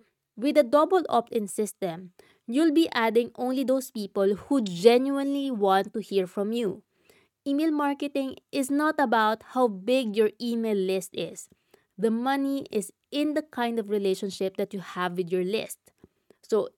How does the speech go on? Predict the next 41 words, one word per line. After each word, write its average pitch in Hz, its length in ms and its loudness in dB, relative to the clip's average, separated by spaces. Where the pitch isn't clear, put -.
if 359 260 0
you 359 120 6
can 320 220 0
filter 277 580 2
your 208 300 0
email 262 300 -2
list 185 320 -2
to 185 100 4
those 247 460 6
who - 200 -6
only 330 380 8
genuinely 233 800 0
want 190 400 0
to 208 80 -4
hear 226 260 0
from 233 240 -2
you, 180 260 -2
then 277 420 4
it 247 160 0
will 220 120 0
be 214 160 -2
better 202 440 -2
in 226 240 -6
the 208 100 -2
long 180 300 0
run. 175 440 -4
If 214 160 -4
you 240 140 -2
want 277 240 4
to 349 60 0
use 233 320 -2
the 202 100 -2
double 208 640 0
opt-in 180 420 -4
system, 226 640 -2
you 226 240 -2
might 320 340 0
as 247 180 -4
well 226 220 2
check 226 400 -4
your 214 100 2